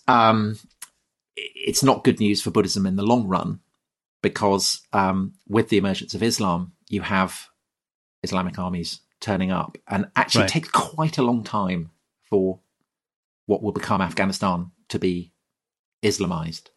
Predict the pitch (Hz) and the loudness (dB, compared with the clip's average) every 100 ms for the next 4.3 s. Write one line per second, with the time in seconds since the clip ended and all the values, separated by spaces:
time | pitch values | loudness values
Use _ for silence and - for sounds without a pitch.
0 | _ _ _ _ - 147 101 92 95 95 | _ _ _ _ 0 2 4 2 2 0
1 | 98 _ - - - - - - _ _ | -4 _ -18 -14 -14 -14 -16 -20 _ _
2 | - - 156 131 147 143 143 139 139 131 | -6 4 6 8 8 10 10 8 4 0
3 | - 139 - - 143 135 151 151 135 131 | 0 2 2 2 2 6 6 6 6 6
4 | 107 - - | 6 0 -8